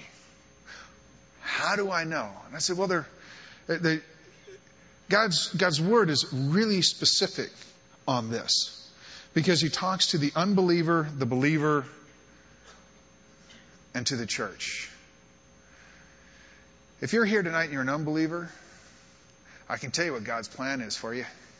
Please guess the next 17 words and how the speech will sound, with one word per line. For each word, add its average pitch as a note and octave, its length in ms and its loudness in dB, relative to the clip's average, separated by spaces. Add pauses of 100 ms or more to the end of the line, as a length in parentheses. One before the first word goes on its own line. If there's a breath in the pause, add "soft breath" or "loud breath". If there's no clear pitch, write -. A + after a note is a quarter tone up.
(1500 loud breath)
'Cause D3 160 2
it's C3+ 160 0
really, F3+ 440 2
really F#3 280 2
clear. D3+ 380 0
God D#3 400 0
says E3 340 0
that B2+ 120 -2
his E3+ 300 2
ear's F3 320 4
not C3+ 260 0
deaf, F3 280 2
that B2+ 100 -2
he A#2+ 60 -2
can't B2 260 -4
hear C#3 220 2
you. G#3+ 220 -2